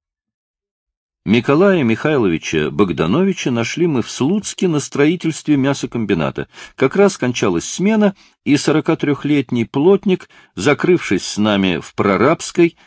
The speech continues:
за дощатыми стенами которой слышался грохот и гомон, рассказал нам, как он удирал из родной деревеньки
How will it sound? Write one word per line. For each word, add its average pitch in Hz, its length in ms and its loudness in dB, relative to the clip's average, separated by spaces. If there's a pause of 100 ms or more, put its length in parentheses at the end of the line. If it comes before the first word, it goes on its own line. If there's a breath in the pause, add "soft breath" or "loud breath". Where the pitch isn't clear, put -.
(100)
за 90 160 -2
дощатыми 78 540 -2
стенами 85 520 -4
которой 78 340 -4
слышался 80 500 -6
грохот 82 500 -4
и 80 100 -6
гомон, 175 380 0 (280 loud breath)
рассказал 151 640 2
нам, 180 200 0
как - 260 -4
он 143 240 -2
удирал 107 720 0
из 82 180 -6
родной 82 360 -2
деревеньки 71 720 -4